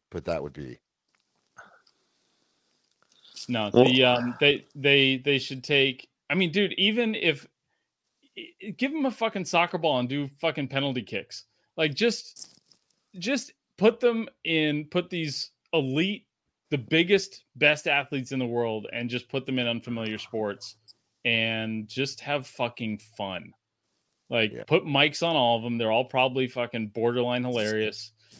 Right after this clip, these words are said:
Speaker 2: Um, and let 'em talk shit to each other and, you know,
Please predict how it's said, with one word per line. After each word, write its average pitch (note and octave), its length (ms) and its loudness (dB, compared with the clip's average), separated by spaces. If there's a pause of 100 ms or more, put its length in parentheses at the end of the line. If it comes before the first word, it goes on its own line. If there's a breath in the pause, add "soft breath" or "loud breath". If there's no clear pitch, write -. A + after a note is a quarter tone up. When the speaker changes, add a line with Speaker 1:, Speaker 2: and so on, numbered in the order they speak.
(220 soft breath)
Speaker 2:
Um, G#2+ 640 -2 (580)
and A2 460 0
let A#2+ 120 4
'em C3+ 100 0
talk C3+ 240 0
shit A#2 260 -4
to A2+ 120 -4
each G#2 160 -6
other G2+ 460 0 (480)
and, G2+ 680 -2 (800)
you A2 140 -2
know, F#2+ 160 -8